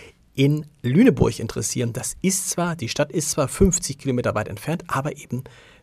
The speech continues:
bequem per Zug zu erreichen. Und dazu passt auch diese Meldung. Die rot-grüne Koalition in Hamburg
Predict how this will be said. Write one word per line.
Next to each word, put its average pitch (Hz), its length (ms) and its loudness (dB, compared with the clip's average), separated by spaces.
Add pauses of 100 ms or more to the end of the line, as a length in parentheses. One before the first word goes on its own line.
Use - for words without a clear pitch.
bequem 110 680 -2
per 160 240 -2
Zug - 460 -4 (120)
zu - 320 -4 (180)
erreichen. - 640 -4 (220)
Und 120 220 -4
dazu 143 240 4
passt 165 320 0
auch - 160 0
diese 190 260 6
Meldung. 196 340 8
Die 147 120 4
rot-grüne 165 680 4
Koalition 160 500 2
in 127 100 0
Hamburg 139 320 2